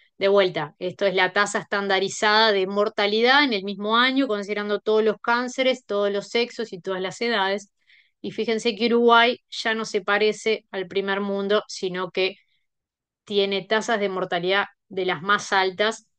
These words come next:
en todo el planeta. Entonces, eventualmente uno puede dar distintas lecturas a este tipo de situación. Podemos pensar que,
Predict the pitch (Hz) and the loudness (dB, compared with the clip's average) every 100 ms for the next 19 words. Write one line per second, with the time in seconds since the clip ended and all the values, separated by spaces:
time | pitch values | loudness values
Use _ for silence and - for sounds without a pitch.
0 | _ _ _ _ _ _ _ 196 180 175 | _ _ _ _ _ _ _ -8 -4 -4
1 | 170 165 165 156 151 165 190 196 202 - | -2 -4 -6 -8 -10 -8 -4 -2 -4 -6
2 | _ _ _ _ _ _ _ _ - 214 | _ _ _ _ _ _ _ _ 0 4
3 | 220 214 247 277 277 269 240 262 247 254 | 6 6 4 4 2 0 0 2 4 4
4 | 247 233 - 254 247 214 208 - 285 294 | 2 -2 -4 -4 -2 0 -2 -2 0 2
5 | 302 311 - _ _ _ - 208 202 208 | 0 -2 -8 _ _ _ -8 -2 -2 -2
6 | - 202 233 214 214 196 185 202 175 190 | -2 -2 -2 -2 0 2 0 -4 -2 -4
7 | - 277 339 302 220 220 202 208 202 233 | 0 0 0 0 -2 -2 -8 -8 -4 -2
8 | 240 240 240 247 | -2 0 2 2